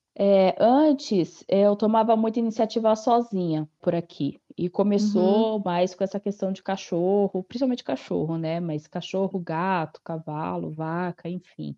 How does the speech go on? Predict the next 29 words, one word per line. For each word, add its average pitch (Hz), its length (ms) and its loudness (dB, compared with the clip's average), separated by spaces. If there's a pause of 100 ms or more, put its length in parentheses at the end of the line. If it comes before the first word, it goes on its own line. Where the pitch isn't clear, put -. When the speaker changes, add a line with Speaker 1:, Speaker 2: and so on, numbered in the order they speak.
(120)
Speaker 1:
E - 60 -6
acabou 311 460 2
que, 370 80 0
assim, 233 580 -2 (100)
fo-, 202 360 0
foi 220 400 0
levantando 233 420 0
a 240 40 0
bandeira 220 340 0
da, 202 240 0
da 202 160 -4
causa 233 580 2
aqui 247 160 -2
na 208 80 -2
região. 190 800 2 (100)
E 196 500 4
daí 196 220 6
eu 220 100 4
comecei 240 360 0
a - 20 -6
tomar 240 200 2
uma 240 140 0
frente 240 320 -2
mais 226 640 -2
associativista 220 1400 -4 (340)
por 185 140 0
aqui, 190 480 -2
né, 196 160 0
institucional. 202 1080 -4